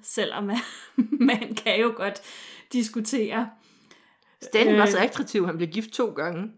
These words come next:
Speaker 1: Ja, men han,
Speaker 2: Altså,
Speaker 1: altså,
Speaker 2: han var
Speaker 1: han
Speaker 2: også
Speaker 1: var
Speaker 2: flot
Speaker 1: også
Speaker 2: som
Speaker 1: en
Speaker 2: ung.
Speaker 1: flot fyr som ung, ja. Det var han.
Speaker 2: He's a
Speaker 1: Øh,
Speaker 2: hipster
Speaker 1: prøv, prøv at
Speaker 2: Stalin.
Speaker 1: google, google, øh, Stalin, øh, ung, eller Stalin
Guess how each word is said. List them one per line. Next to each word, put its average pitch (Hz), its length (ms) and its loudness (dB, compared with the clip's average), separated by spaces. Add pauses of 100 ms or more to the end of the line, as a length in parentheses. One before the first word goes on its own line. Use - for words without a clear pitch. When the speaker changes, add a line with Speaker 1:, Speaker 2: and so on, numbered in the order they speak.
(580)
Speaker 1:
Ja, 220 200 4 (360)
men 214 120 4
han, 190 200 2 (120)
Speaker 2:
Altså, 196 180 0
Speaker 1:
altså, - 0 -
Speaker 2:
han 165 80 2
var 151 60 4
Speaker 1:
han - 60 6
Speaker 2:
også 185 120 0
Speaker 1:
var 233 60 8
Speaker 2:
flot 247 140 12
Speaker 1:
også 220 100 6
Speaker 2:
som 247 80 0
Speaker 1:
en - 20 4
Speaker 2:
ung. 170 80 -2
Speaker 1:
flot 156 200 -8
fyr 175 260 -6 (240)
som 180 200 -10
ung, 160 160 -10 (100)
ja. - 80 -12 (560)
Det 147 100 -8
var 170 120 -4
han. 180 180 -14 (260)
Speaker 2:
He's - 440 -6
a - 20 6
Speaker 1:
Øh, 214 140 8
Speaker 2:
hipster 247 100 2
Speaker 1:
prøv, 247 300 6
prøv 262 160 10
at - 80 8
Speaker 2:
Stalin. 196 80 -2
Speaker 1:
google, 262 440 0 (120)
google, 254 520 0
øh, 196 240 0
Stalin, 214 760 0 (260)
øh, 190 300 -6
ung, 208 300 0
eller 196 200 -6
Stalin 202 520 -2